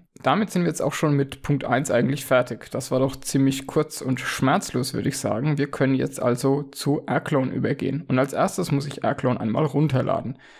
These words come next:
Dazu gehe ich auf die Airclone-Website. Die ganzen Links findet ihr natürlich in der Videobeschreibung. Und hier klicke ich einmal den Windows-Download an. Wenn ihr eine andere Plattform habt, dann wisst ihr ja Bescheid, aber ich klicke hier auf Windows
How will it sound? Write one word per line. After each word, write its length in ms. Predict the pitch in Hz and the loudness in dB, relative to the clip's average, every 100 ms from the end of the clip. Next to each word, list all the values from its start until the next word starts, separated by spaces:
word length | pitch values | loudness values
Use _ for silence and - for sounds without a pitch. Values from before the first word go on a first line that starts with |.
| - - | -20 -8
Dazu 280 | 117 127 135 | -6 -4 0
gehe 120 | 127 | 0
ich 120 | 123 | 0
auf 120 | 127 | -2
die 100 | - | 0
Airclone-Website. 1000 | - - 120 120 170 - - 117 - - | -2 0 -2 0 0 -2 -2 0 -2 -6
Die 80 | 123 | -4
ganzen 320 | 107 131 127 | -2 0 2
Links 220 | 120 135 | 2 0
findet 300 | - 147 143 | 0 0 2
ihr 80 | 135 | 2
natürlich 480 | 131 127 135 131 - | 0 0 -2 -4 -2
in 120 | 127 | 0
der 140 | 139 135 | 0 0
Videobeschreibung. 840 | 175 120 107 - - - - 160 - | -2 -2 -2 -4 -4 -4 -4 -10 -2
Und 200 | 165 170 | 0 2
hier 180 | 180 180 | 0 0
klicke 220 | 151 147 | 0 0
ich 200 | 143 - | -2 0
einmal 360 | 143 139 135 131 | 2 4 4 4
den 220 | 123 127 | 2 4
Windows-Download 800 | 202 185 165 - 143 143 135 131 | 4 2 0 2 4 4 4 2
an. 120 | 127 | 2
Wenn 120 | 120 | 2
ihr 80 | 117 | 2
eine 100 | 104 | 0
andere 240 | 135 135 | -2 -4
Plattform 420 | 127 110 - - | -2 -4 -2 -2
habt, 280 | 127 127 - | -2 -6 -4
dann 200 | 104 131 - | -2 0 -2
wisst 300 | 127 - 113 | -4 0 2
ihr 60 | |
ja 120 | 123 | 2
Bescheid, 400 | 123 - 151 175 | 2 2 2 2
aber 240 | 123 123 123 | 0 2 2
ich 160 | - | -2
klicke 220 | - 135 - | -4 -6 -2
hier 180 | 117 | -2
auf 140 | 143 - | -2 0
Windows 420 | 147 143 139 - | 4 4 2 -2